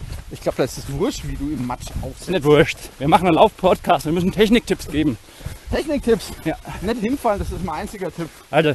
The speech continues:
Speaker 2: ich sag jetzt einfach mal, immer irgendwo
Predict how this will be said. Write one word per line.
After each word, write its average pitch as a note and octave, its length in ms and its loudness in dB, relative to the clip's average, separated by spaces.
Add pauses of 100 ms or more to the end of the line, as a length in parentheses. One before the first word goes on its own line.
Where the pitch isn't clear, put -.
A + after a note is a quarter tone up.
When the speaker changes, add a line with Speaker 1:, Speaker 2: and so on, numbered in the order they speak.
Speaker 2:
ich D#3+ 120 -2
sag F#3 160 6
jetzt G3 160 0
einfach G3 220 4
mal, F#3 320 6 (920)
immer G#3 400 6
irgendwo G3 580 4